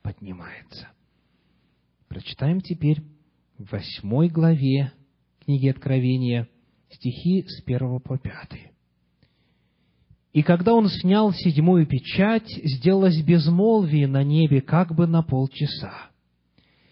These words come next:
И я видел семь ангелов, которые стояли пред Богом, и дано им семь труб. И пришёл иной ангел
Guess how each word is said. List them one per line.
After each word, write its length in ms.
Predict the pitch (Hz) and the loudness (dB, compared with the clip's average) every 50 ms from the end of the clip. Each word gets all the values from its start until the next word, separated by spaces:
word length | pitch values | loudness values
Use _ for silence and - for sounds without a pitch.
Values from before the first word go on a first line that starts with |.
| _ _ _ _ _ - | _ _ _ _ _ -2
И 100 | 160 147 | 2 4
я 140 | 147 143 147 | 4 6 6
видел 340 | 147 202 220 202 220 208 185 | 4 4 4 4 4 2 2
семь 320 | - - - 208 208 196 202 - | 0 0 0 0 0 0 0 2
ангелов, 540 | 190 190 190 180 151 139 135 120 120 - | 2 4 4 4 2 0 -2 -4 -4 -4
которые 400 | - - 143 - 160 156 151 139 | -4 -6 -4 0 2 2 2 2
стояли 480 | 131 - - 151 147 151 151 151 147 139 | 0 -2 -2 0 2 2 4 4 2 0
пред 260 | 131 - 135 123 - 117 | 0 0 -2 -2 -2 -4
Богом, 540 | 107 127 165 190 208 190 202 196 196 185 175 - _ _ _ _ _ _ - | -2 0 2 2 2 2 2 0 0 0 -2 -6 _ _ _ _ _ _ -2
и 100 | 156 156 | 0 2
дано 340 | 143 143 143 147 165 180 196 | 2 2 2 4 2 2 2
им 340 | 175 180 170 170 165 156 156 151 - - - | 2 2 2 2 2 0 -4 -6 -12 -8 -4
семь 320 | - 147 147 147 151 151 151 151 - - - | -2 0 0 0 0 -2 -2 -4 -8 -12 -6
труб. 500 | - 147 127 104 92 90 87 87 87 - - - _ _ _ _ _ _ _ _ _ _ _ _ _ _ _ _ _ _ _ _ _ _ _ _ _ _ - | -4 -2 0 0 -2 -4 -6 -8 -12 -12 -14 -18 _ _ _ _ _ _ _ _ _ _ _ _ _ _ _ _ _ _ _ _ _ _ _ _ _ _ 0
И 80 | 160 | 2
пришёл 640 | 165 160 190 202 185 - - 226 233 240 247 240 214 - - _ _ _ _ _ _ _ _ _ _ _ _ _ - | 4 4 4 4 2 2 2 2 2 2 2 0 -4 -6 -10 _ _ _ _ _ _ _ _ _ _ _ _ _ 2
иной 480 | 202 220 214 185 170 156 147 151 156 147 | 4 4 6 6 6 6 6 4 2 2
ангел 600 | 143 147 147 147 151 156 143 147 143 143 143 | 2 2 2 2 2 0 2 0 0 0 0